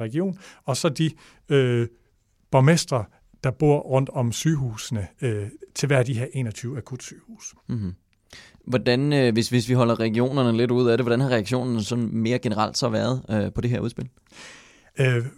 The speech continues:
Speaker 1: forsigtigt, øh, positiv til lettere skeptisk. Altså, nogen derude siger, "Ja, nu skal vi også passe på, at det ikke bliver for tungt og bureaukratisk." Og,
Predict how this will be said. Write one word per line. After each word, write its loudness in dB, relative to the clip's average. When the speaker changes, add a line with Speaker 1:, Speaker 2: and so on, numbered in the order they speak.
Speaker 1:
forsigtigt, 2
øh, 6
positiv 2
til 6
lettere 6
skeptisk. 0
Altså, 0
nogen 6
derude 8
siger, 0
"Ja, 6
nu 4
skal -4
vi 4
også 2
passe -4
på, 6
at -4
det 2
ikke -4
bliver 4
for 2
tungt 2
og 0
bureaukratisk." 4
Og, -4